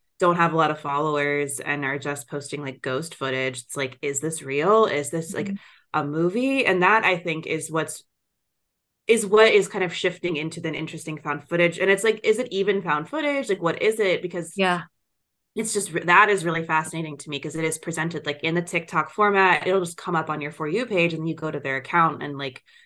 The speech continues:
Speaker 1: maybe you follow, maybe you watch, like, the playlist of their videos, like, interspersed with videos of them, like, cooking and of their kid. And it's just
Speaker 2: Mm-hmm.
Speaker 1: really interesting about how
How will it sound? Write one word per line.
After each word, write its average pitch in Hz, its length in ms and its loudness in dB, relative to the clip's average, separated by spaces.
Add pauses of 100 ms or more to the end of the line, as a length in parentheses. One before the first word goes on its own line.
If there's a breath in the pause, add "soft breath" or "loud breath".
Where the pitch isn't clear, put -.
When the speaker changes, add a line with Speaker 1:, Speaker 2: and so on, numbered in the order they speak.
(320 soft breath)
Speaker 1:
maybe 156 180 -2
you 156 80 -4
follow, 185 380 6
maybe 165 200 0
you 151 100 -4
watch, 147 220 -2
like, 147 260 -4
the - 60 -10
playlist 147 460 -4
of 135 80 -8
their 139 100 -4
videos, 165 580 0
like, 147 160 -6
interspersed 156 540 -6
with 139 80 -14
videos 143 280 -2
of 131 120 -10
them, 139 160 -6
like, 127 160 -8
cooking 135 360 -6
and 131 100 -4
of 123 80 -10
their 110 120 -10
kid. 175 440 2
And 151 120 -6
it's 151 120 -10
just 170 240 -12
Speaker 2:
Mm-hmm. 233 160 6
Speaker 1:
really 214 100 2
interesting 151 760 -6
about 135 240 -2
how 127 460 -2